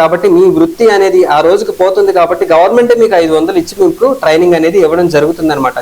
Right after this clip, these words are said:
దీంతో పాటు మీకు ఒక సర్టిఫికెట్ ఇవ్వడం జరుగుతుంది, ఒక ఐడీ కార్డు కూడా గవర్నమెంట్ నుంచి రావడం జరుగుతుంది. అసలు ఈ ట్రైనింగ్ ఎన్ని రోజులు ఉంటుంది అంటే కనుక, ట్రైనింగ్ అనేది ఐదు నుంచి ఏడు రోజుల వరకు ఉంటుందండి. ఇది నలభై గంటలు ఉంటుందన్నమాట. టోటల్ గా డ్యూరేషన్ చూసుకున్నట్లయితే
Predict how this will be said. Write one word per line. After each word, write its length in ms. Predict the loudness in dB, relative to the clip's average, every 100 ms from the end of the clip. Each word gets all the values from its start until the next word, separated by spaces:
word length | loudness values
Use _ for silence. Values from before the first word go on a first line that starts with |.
| -4
దీంతో 240 | -2 -2 0
పాటు 240 | 0 2 -4 -4 -12 -6 -2
మీకు 140 | 0
ఒక 100 | -2 -2
సర్టిఫికెట్ 500 | -2 -2 -2 0 0
ఇవ్వడం 200 | 2 0 0
జరుగుతుంది, 440 | 0 0 0 0 2 0
ఒక 100 | 0 0
ఐడీ 160 | 2 0
కార్డు 180 | 0 0 0
కూడా 140 | -2 0
గవర్నమెంట్ 380 | 0 2 0 -2
నుంచి 160 | -4 -2
రావడం 260 | 0 0 -4 -4
జరుగుతుంది. 460 | -4 -4 -6 -4 -6 -6 -2
అసలు 180 | 0 2 2
ఈ 20 | 2
ట్రైనింగ్ 360 | 2 2 2 2
ఎన్ని 160 | 2 2 2
రోజులు 220 | 2 2
ఉంటుంది 300 | 2 0 2 2
అంటే 160 | 2 0 -2
కనుక, 180 | -2 0 2
ట్రైనింగ్ 360 | 2 2 2
అనేది 240 | 2 4 2 2 2
ఐదు 120 | 4 2
నుంచి 200 | 2 2 2
ఏడు 120 | 2 2
రోజుల 200 | 2 2
వరకు 200 | 0 0 0
ఉంటుందండి. 440 | 2 0 0 0 0
ఇది 120 | 2 2
నలభై 260 | 2 0 0 0
గంటలు 260 | -2 0 0
ఉంటుందన్నమాట. 520 | 0 0 0 0 -2 -4
టోటల్ 320 | -2 0 -2 0
గా 60 | -2 -4 -12 -8 -2
డ్యూరేషన్ 400 | 0 0 -2 -4
చూసుకున్నట్లయితే 680 | -4 -2 -2 -2 -4 0